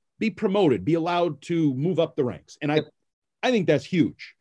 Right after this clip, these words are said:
Speaker 2: Yep.
Speaker 1: I think that's what's gonna feed it eventually, that you have all these candidates. Now, it's a hugely, like, this onion's got a lot of layers to it.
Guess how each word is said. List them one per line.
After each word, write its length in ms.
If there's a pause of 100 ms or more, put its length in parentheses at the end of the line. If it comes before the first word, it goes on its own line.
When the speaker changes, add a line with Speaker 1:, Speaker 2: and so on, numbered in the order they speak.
(160)
Speaker 2:
Yep. 120
Speaker 1:
I 60
think 200
that's 300
what's 260
gonna 200
feed 320
it 160
eventually, 640
that 260
you 180
have 420 (380)
all 180
these 200
candidates. 440
Now, 300 (240)
it's 200
a 220 (800)
hugely, 960
like, 200
this 220
onion's 380
got 120
a 40
lot 180
of 80
layers 380
to 180
it. 80